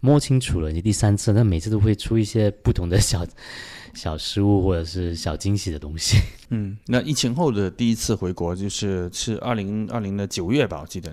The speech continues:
Speaker 1: 上一年的九月，其实不远，都是发生一年里面。
Speaker 2: 一年里边，但是你一年跑三趟，而且在疫情下就很，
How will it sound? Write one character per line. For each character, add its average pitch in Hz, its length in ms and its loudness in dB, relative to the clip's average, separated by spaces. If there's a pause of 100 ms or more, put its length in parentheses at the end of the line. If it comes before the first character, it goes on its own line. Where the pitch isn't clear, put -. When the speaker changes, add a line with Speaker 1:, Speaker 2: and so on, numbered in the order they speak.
Speaker 1:
上 131 260 -4
一 117 60 -2
年 90 240 -4
的 82 540 -8 (240)
九 78 200 -10
月， 78 160 -10
其 107 100 -12
实 120 100 -4
不 123 160 -4
远， 73 380 -6
都 110 140 -6
是 110 100 -4
发 107 140 -4
生 104 160 -4
一 101 80 -6
年 82 160 -8
里 78 100 -10
面。 71 80 -8
Speaker 2:
一 165 60 2
年 110 280 2
里 98 120 -4
边， 92 160 -6
但 143 100 0
是 175 120 0
你 151 120 0
一 165 80 -2
年 156 160 2
跑 127 160 -2
三 143 220 0
趟， 139 340 4
而 120 80 0
且 127 100 0
在 127 120 0
疫 143 100 -2
情 113 220 -2
下 120 80 4
就 117 180 4
很， 92 240 -4